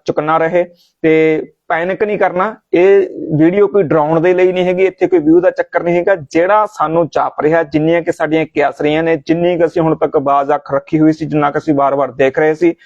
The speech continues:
ਉਹ ਸਾਰੀ ਚੀਜ਼ ਦਾ ਨਿਚੋੜ ਇਹ ਨਿਕਲ ਕੇ ਸਾਹਮਣੇ ਆ ਰਿਹਾ। ਤੁਸੀਂ ਸਕਰੀਨ ਤੇ ਦੇਖ ਸਕਦੇ ਹੋ ਕਿ ਜਿਹੜੀ ਇਹ ਘੁੰਮਣ ਘੇਰੀ ਆ, ਇਹ ਬਹੁਤ ਕੁਛ ਬਿਆਨ ਕਰ ਰਹੀ ਹੈ ਕਿ ਜਿਹੜਾ ਕੁਛ ਆਉਣ ਵਾਲੇ ਦਿਨਾਂ ਦੇ ਦੌਰਾਨ ਇੱਥੇ ਵਾਪਰਨ ਦੇ ਆਸਾਰ, ਅਹ, ਬਣਦੇ ਜਾਪ ਰਹੇ ਨੇਗੇ।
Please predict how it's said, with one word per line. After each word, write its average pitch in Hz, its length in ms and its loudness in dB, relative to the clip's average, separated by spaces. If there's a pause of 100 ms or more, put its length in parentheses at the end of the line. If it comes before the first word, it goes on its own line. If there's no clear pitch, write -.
(400)
ਉਹ 185 80 -2
ਸਾਰੀ 180 320 -2
ਚੀਜ਼ 180 240 0
ਦਾ 170 80 0
ਨਿਚੋੜ 156 380 0
ਇਹ 175 80 2
ਨਿਕਲ 170 240 -2
ਕੇ 160 120 -2
ਸਾਹਮਣੇ 156 380 -2
ਆ 143 160 0
ਰਿਹਾ। 151 140 0
ਤੁਸੀਂ 156 260 -2
ਸਕਰੀਨ 147 380 -4
ਤੇ 151 140 -2
ਦੇਖ 139 200 2
ਸਕਦੇ 156 300 -2
ਹੋ 156 40 2
ਕਿ 160 100 -2
ਜਿਹੜੀ 165 160 2
ਇਹ 165 60 2 (120)
ਘੁੰਮਣ 139 340 -2
ਘੇਰੀ 143 240 0
ਆ, 143 140 2 (500)
ਇਹ 175 220 2
ਬਹੁਤ 156 440 -2
ਕੁਛ - 260 -4
ਬਿਆਨ 139 320 0
ਕਰ 143 200 -4
ਰਹੀ 147 260 0
ਹੈ 160 60 0
ਕਿ 165 120 -2
ਜਿਹੜਾ 147 260 0
ਕੁਛ 160 280 -2
ਆਉਣ 143 180 0
ਵਾਲੇ 147 160 0
ਦਿਨਾਂ 143 220 -2
ਦੇ 143 120 0
ਦੌਰਾਨ 139 320 -2 (100)
ਇੱਥੇ 147 260 -2
ਵਾਪਰਨ 135 380 -6
ਦੇ 139 140 0
ਆਸਾਰ, 139 340 -4
ਅਹ, - 800 -6
ਬਣਦੇ 151 480 -2 (240)
ਜਾਪ 151 300 -2
ਰਹੇ 135 180 -2
ਨੇਗੇ। 127 320 -4